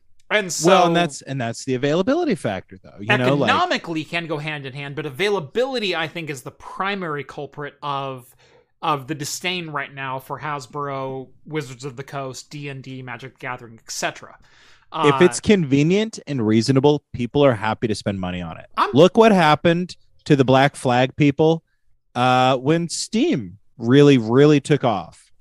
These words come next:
Speaker 2: and you could shop the sales, and you could hedge your bets on that. Exactly, man. Exactly. You know, I'm, we're talking about my hundred gigabyte external hard drive earlier.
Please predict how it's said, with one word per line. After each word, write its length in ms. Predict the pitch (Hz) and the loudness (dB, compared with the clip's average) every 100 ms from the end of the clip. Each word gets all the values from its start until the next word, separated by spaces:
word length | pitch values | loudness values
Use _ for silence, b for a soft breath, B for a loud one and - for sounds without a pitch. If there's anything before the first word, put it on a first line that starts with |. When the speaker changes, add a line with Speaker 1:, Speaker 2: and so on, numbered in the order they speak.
| _ | _
Speaker 2:
and 180 | 117 120 | -4 0
you 140 | 127 | 0
could 220 | - 110 - | 0 -4 -6
shop 340 | - 120 117 - | -2 2 2 -2
the 60 | |
sales, 500 | - 170 175 151 101 | -4 0 0 0 -2
and 140 | 107 110 | -6 -4
you 100 | 113 | 0
could 300 | 127 110 - _ _ _ _ | 0 -2 -6 _ _ _ _
hedge 260 | - 127 127 | 0 2 2
your 80 | 127 | 4
bets 260 | 147 139 | 4 4
on 140 | 151 151 | 2 2
that. 280 | 180 143 - | 2 0 -4
Exactly, 520 | 160 170 320 330 233 | -4 0 0 2 0
man. 340 | 131 135 185 220 | 0 0 -2 -2
Exactly. 800 | 214 202 254 349 - 185 113 92 _ _ _ _ _ - | -6 0 2 2 2 -2 -4 -4 _ _ _ _ _ 4
You 80 | 240 | 8
know, 80 | 285 | 8
I'm, 160 | 240 | 8
we're 220 | 247 220 220 | 6 4 6
talking 280 | 240 240 214 | 6 4 4
about 140 | 208 | 2
my 100 | 180 | 2
hundred 240 | 165 202 185 | 0 0 -4
gigabyte 400 | 185 170 165 151 | -4 0 0 0
external 340 | 143 175 156 | 0 4 6
hard 220 | 147 277 | 6 6
drive 240 | 226 143 113 | 4 2 0
earlier. 400 | 107 107 135 | -4 -4 -6